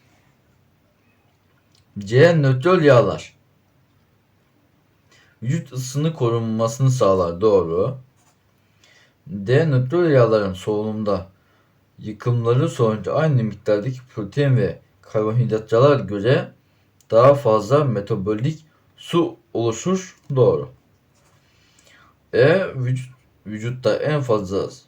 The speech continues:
yapıya katılan moleküldür. Yanlış. Doğru değildi arkadaşlar. Bizim cevabımız D şıkkı. Üçüncü soru.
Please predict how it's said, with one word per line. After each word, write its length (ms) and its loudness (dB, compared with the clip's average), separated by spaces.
yapıya 580 2
katılan 360 2
moleküldür. 840 -4
Yanlış. 680 -4
Doğru 240 0
değildi 260 -4
arkadaşlar. 440 -14
Bizim 200 -16
cevabımız 360 -8
D 120 -2
şıkkı. 300 -16
Üçüncü 340 -2
soru. 300 -4